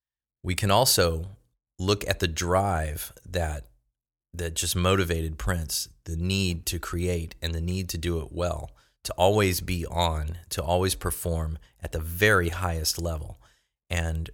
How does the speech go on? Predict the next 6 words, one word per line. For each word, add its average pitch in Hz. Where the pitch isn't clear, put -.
we 104
could 95
pour 85
much 95
more 85
energy 78